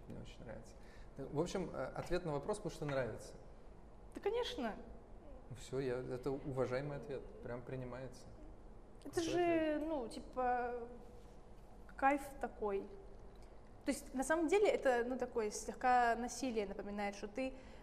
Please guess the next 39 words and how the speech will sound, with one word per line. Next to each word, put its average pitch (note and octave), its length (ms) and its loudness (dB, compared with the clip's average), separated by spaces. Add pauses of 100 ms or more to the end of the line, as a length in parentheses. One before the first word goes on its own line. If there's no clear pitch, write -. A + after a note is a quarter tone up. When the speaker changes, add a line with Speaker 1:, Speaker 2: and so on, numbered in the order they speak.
(640)
Speaker 2:
от A#3 120 2
того, C4+ 200 6
что - 180 -4
ты B3+ 180 0
и - 20 0
так E4 240 2
закомплексован, A3 1000 0 (180)
то, A#3 80 2
что - 140 -4
на A3+ 80 0
самом E4 360 4
деле G#3 360 2 (760)
прям A#3 160 6
здоровые A3 960 4
люди D4+ 320 0
психологически, G#3+ 800 0
не G#3 100 0
в A3 40 4
актерскую E4+ 540 2
профессию, G#3 680 0
не A3+ 120 4
в A#3 40 4
Speaker 1:
Мгм. B3 100 2
Speaker 2:
юмор F4+ 260 6
шутить A3+ 320 -6
людей, G3+ 480 2 (140)
ну, B3 100 0
не C4 280 6
идут. A3+ 260 2 (540)
Это B3 180 2
тоже C#4+ 360 6
от A3 120 0
своего G#3+ 260 2
рода G3+ 200 2
отклонение, G3+ 800 0
потому G#3 240 -2
что A#3 140 -4
ты B3+ 120 -2
выбираешь B3 640 4